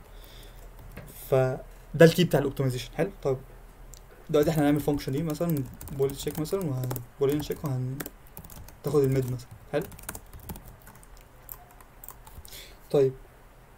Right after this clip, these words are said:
آه، اللي احنا هنعمله بعد كده ايه؟ احنا قلنا هنريتيرن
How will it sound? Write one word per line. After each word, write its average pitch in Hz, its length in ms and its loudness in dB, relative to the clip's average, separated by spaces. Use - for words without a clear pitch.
آه، 135 580 4
اللي 139 120 4
احنا 165 340 4
هنعمله 143 300 2
بعد 131 140 2
كده 135 200 -2
ايه؟ 139 140 -4
احنا 139 140 -2
قلنا 160 240 4
هنريتيرن 147 420 2